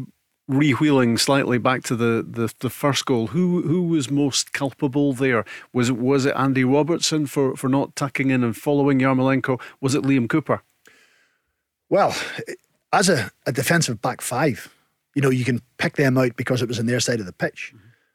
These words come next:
Speaker 2: But the rest of them were up level with them.
Speaker 1: Mm.
Speaker 2: You know, Grant Hanley is the middle one, is the more experienced one. He should have been the one dropping back or dictating the line.
Speaker 1: Mm.
Speaker 2: You know, he should have been almost giving the information to the players. There's no pressure on the ball. No pressure on the ball means you go back the way.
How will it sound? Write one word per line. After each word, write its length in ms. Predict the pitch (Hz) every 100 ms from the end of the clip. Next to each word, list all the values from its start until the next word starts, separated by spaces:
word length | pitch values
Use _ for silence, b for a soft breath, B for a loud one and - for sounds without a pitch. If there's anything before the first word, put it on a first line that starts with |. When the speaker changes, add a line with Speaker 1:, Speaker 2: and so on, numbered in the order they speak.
| _
Speaker 2:
But 120 | - 131
the 100 | 127
rest 300 | 156 185 175
of 60 |
them 120 | 135 120
were 100 | 127
up 120 | - _ -
level 240 | - 190
with 200 | 196 -
them. 140 | - - 127
Speaker 1:
Mm. 140 | 104 104 -
Speaker 2:
You 80 | 170
know, 240 | 151 113 -
Grant 260 | 156 185
Hanley 400 | 147 160 180 175 -
is 120 | 123
the 80 | 127
middle 240 | 147 160
one, 260 | 147 147 139
is 120 | 127
the 60 | 135
more 160 | 131
experienced 540 | 123 - 147 147 156 -
one. 260 | 156 147 b b _
He 200 | - 214
should 200 | 220 175
have 60 |
been 120 | 156 147
the 60 |
one 240 | 131 135 127
dropping 360 | 135 139 120
back 260 | 117 120 -
or 120 | 127
dictating 400 | 120 123 - 151
the 100 | 127
line. 300 | 117 147 117 -
Speaker 1:
Mm. 120 | 104 - _ _ _ -
Speaker 2:
You 60 | 151
know, 120 | 147
he 100 | 196
should 160 | -
have 80 | 175
been 120 | 156
almost 340 | 147 156 143 -
giving 160 | 143
the 80 | 139
information 500 | 135 131 131 123 123
to 60 | 101
the 100 | 107
players. 400 | 151 143 95 - b b b -
There's 140 | 127
no 100 | 160
pressure 320 | - 147 -
on 80 | 123
the 60 | 104
ball. 260 | 139 104 - _ _ _
No 120 | - 175
pressure 340 | - 180 -
on 40 | 151
the 60 |
ball 220 | 127 139
means 320 | 131 127 123 - _ _ -
you 80 | 131
go 80 |
back 220 | 117 127 -
the 80 |
way. 180 | 120 -